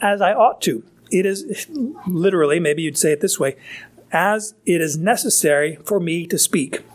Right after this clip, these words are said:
He says earlier that we may speak the word of Christ, the mystery of Christ, but he says, "I just want to speak it. I just want to be faithful in my, my presentation of that thing." This is a necessary obligation. Paul says elsewhere,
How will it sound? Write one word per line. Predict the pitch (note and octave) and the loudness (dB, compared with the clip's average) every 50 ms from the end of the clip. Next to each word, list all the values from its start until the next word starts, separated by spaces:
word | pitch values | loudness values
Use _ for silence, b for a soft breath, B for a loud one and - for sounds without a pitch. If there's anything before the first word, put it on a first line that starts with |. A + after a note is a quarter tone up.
| - - | -20 -16
He | - - G3 E3 | -6 -4 -2 0
says | - - F3 E3+ E3 | 2 2 2 2 2
earlier | G#3+ F#3 F3+ E3+ E3 D#3+ E3 F#3 G3 | 2 2 2 2 0 0 0 0 0
that | E3 D#3 C#3 - | -2 -4 -4 -4
we | - D#3+ | -2 -2
may | D#3+ D#3 D3+ | 0 0 0
speak | D3 - - - - G#3+ F3+ - - - - | 0 0 0 0 0 -2 -2 -4 -8 -10 -6
the | - D#3+ | -4 -2
word | D3+ D3 D3 C#3+ | 0 0 0 -2
of | - - | -2 -4
Christ, | - D3+ C#3+ D#3 E3 - - B B B B B B B B | -2 0 0 0 -2 -4 -10 B B B B B B B B
the | - D#3+ D3+ | -4 -2 -2
mystery | F#3 F3 - - | -2 -2 -2 -4
of | D3+ - | -4 0
Christ, | - D#3+ E3+ E3+ - | 0 0 0 0 0
but | E3 C#3+ | -2 -2
he | D#3+ G#3+ | 0 0
says, | F#3+ - F3 E3 D#3+ - B B B B B B B B B - - - - | 0 2 0 0 -2 -4 B B B B B B B B B -20 -10 -2 0
"I | F4+ F4+ | 2 2
just | A#3+ E3+ D#3+ | 2 2 0
want | D3+ D3 D3+ | 0 -2 -2
to | |
speak | C#3+ - - G3+ F3 A3 | -2 -2 -2 -2 0 -2
it. | G#3+ G#3+ - | -2 -4 -2
I | - G3+ C4+ | 0 0 0
just | C#4 G#3+ | 0 0
want | F#3 F3 F3 F3 | 0 0 0 0
to | D#3+ - - - | -2 -4 -6 -4
be | D#3 F3 | -2 -2
faithful | F3 - - G3 G#3+ - - - A3 G#3+ G3+ | 0 0 0 0 0 -2 -2 -2 -2 -2 -2
in | F#3 E3 | -2 -2
my, | D#3+ D3+ D3 C#3+ C#3+ C#3 B B B B B B - | 0 0 2 2 0 0 B B B B B B -4
my | - C#3+ C#3 | -2 -2 -2
presentation | C#3+ - A3 G3+ F3+ F3+ E3+ F3 F3 F#3+ G3 - - F3+ | -2 -2 -2 -2 -2 -2 -2 -2 -2 -2 -2 -2 -2 -4
of | E3+ | -2
that | E3 E3+ E3+ E3 - | -2 -4 -4 -4 -2
thing." | - E3 E3 F3+ F#3 - B B B B B B B | -2 -2 -2 -4 -6 -8 B B B B B B B
This | - G3+ G#3 - - | 0 0 2 4 4
is | - A3 F#3 E3+ E3 | 4 4 4 4 2
a | D3 D#3+ | 0 0
necessary | D#3 D#3+ F#3 G3 - - G3+ - - F3 D#3+ D#3+ G3 | 2 2 0 0 0 0 0 2 2 2 2 0 0
obligation. | A3 D3 D#3 C#3+ C#3+ C#3 D3+ D3+ F#3+ F#3 - - G3+ G3+ F#3+ | -2 -2 -2 -2 0 0 0 0 0 0 -2 -4 -2 -2 0
Paul | - D3 D3 D3 | 2 2 2 2
says | - E3+ D3 C#3 | 2 0 0 2
elsewhere, | C#3 C#3+ D3+ - - D#3+ D3+ D3 D3 B | 2 2 0 0 2 2 2 2 0 B